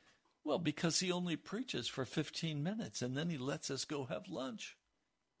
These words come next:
These are Antichrist churches. These are not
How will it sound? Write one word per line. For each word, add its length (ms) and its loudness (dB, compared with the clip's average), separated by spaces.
These 260 6
are 160 4
Antichrist 800 10
churches. 580 2
These 240 4
are 80 6
not 360 4